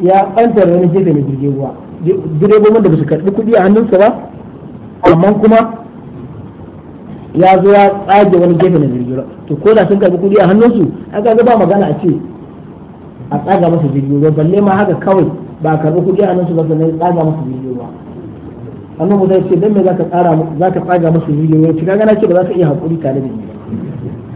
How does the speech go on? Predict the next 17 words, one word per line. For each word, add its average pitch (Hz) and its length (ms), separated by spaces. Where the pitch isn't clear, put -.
Icin 185 340
Allah 202 260
da 165 120
ba 160 100
zai 160 160
sake 143 280
ba. 107 120
Haka 208 220
da 196 120
kissar 208 360
har 202 260
suka 208 220
fita 151 460
wannan 196 260
aka 208 220
shiga 185 220
gari, 180 280